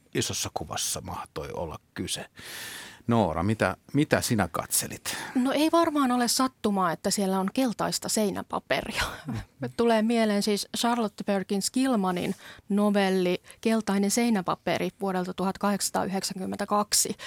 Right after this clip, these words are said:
Speaker 2: jossa siis, äh, kertoo tälla-, jossa kerrotaan tällainen tarina tällaisesta synnytyksen jälkeisestä masennuksesta mahdollisesti kärsivästä naisesta, jonka aviomies on jä-, lähettänyt hänet sitten tällaiselle loma-asunnolle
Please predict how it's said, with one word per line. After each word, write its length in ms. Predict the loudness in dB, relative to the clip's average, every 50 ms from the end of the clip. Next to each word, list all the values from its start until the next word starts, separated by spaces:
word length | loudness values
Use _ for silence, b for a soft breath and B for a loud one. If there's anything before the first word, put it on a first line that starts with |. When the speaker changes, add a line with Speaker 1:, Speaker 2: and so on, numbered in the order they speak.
| B B B B B B B B
Speaker 2:
jossa 300 | -4 -2 0 0 0 0
siis, 280 | 0 2 2 2 2 2 2
äh, 320 | 2 2 2 0 -2 -6 -10 _ -12 -4 0
kertoo 300 | 0 0 2 2 0 2
tälla-, 240 | 2 2 2 2 0
jossa 200 | 0 0 0 2
kerrotaan 340 | 2 2 0 2 2 0 2
tällainen 320 | 2 2 4 4 2 2 2
tarina 400 | 2 4 4 4 2 2 0 -2
tällaisesta 400 | -2 -2 -2 -2 -2 -2 0 0
synnytyksen 520 | 2 2 2 2 0 -2 -2 -2 0 0
jälkeisestä 720 | 2 2 2 0 0 0 -2 -2 0 0 -2 0 0 0 0 0
masennuksesta 720 | 0 -2 0 2 2 2 2 2 0 0 0 0 0 0
mahdollisesti 580 | 2 2 2 2 0 0 0 0 -2 -4 -4 -2
kärsivästä 500 | -2 -2 0 0 -2 -2 -4 -4 -2 0
naisesta, 500 | 0 2 2 2 2 0 0 0 0 -2 B B B B B -4
jonka 260 | -2 2 4 4 4
aviomies 460 | 4 4 4 2 2 0 0 0 0
on 100 | 0 0
jä-, 120 | -2 -2 -2 -2
lähettänyt 500 | -2 0 0 0 0 0 -2 -4 -2 -2
hänet 240 | -2 -2 -2 -2 -2
sitten 300 | -4 -4 -4 -4 -2 0
tällaiselle 400 | 0 0 0 0 -2 -2 -2 0
loma-asunnolle 880 | 0 0 2 2 0 0 -2 -6 -8 -6 -2 -2 -2 0 0 -2 -4